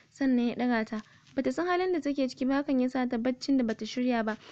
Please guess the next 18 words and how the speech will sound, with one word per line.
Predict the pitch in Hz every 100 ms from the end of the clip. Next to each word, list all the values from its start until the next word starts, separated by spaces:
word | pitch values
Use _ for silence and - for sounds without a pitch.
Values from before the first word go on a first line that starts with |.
| - -
Shiga | 262 311
toilet | 349 370 339
ɗin | - 285
da | 269
ke | 254 233
gefe | 233 277 262
da | 214
ɗakin | - 254 262 240
ya |
yi, | 240
ya | 247
watsa | 254 285 240
ruwa | 233 233 233
ya | 240
fito | 247 -
ya | 247
sanya | 247 262 233
kayansa. | 226 226 226 233 220